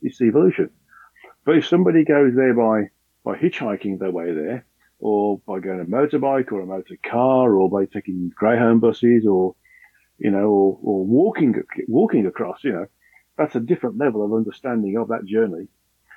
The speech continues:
And so although they do the same thing, eventually, it's a deeper level of evolutionary progression than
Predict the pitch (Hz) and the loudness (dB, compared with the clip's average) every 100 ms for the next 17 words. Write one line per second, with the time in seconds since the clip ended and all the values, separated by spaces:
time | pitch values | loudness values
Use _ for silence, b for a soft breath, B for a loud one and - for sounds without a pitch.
0 | - 107 131 117 120 165 147 123 127 - | -12 -10 -4 -2 0 0 0 -2 -4 -4
1 | 135 117 101 156 104 131 117 _ _ _ | -6 -6 -4 -4 -2 -4 -8 _ _ _
2 | _ - 104 107 175 - - 78 123 - | _ -12 -6 -2 -4 -4 -8 -6 -8 -12
3 | _ _ _ _ _ b b 131 123 101 | _ _ _ _ _ b b -4 -2 -2
4 | 95 135 135 135 117 127 92 78 - _ | 2 2 2 2 2 2 0 -6 -14 _
5 | - 104 95 - - _ _ - _ - | -10 -6 -6 -8 -20 _ _ -20 _ -4
6 | 117 107 104 110 - 104 - 87 101 95 | -4 0 2 2 0 -4 -4 -6 -4 -4
7 | 85 80 _ b b b - 104 98 92 | -6 -10 _ b b b -4 0 0 0
8 | 95 | -2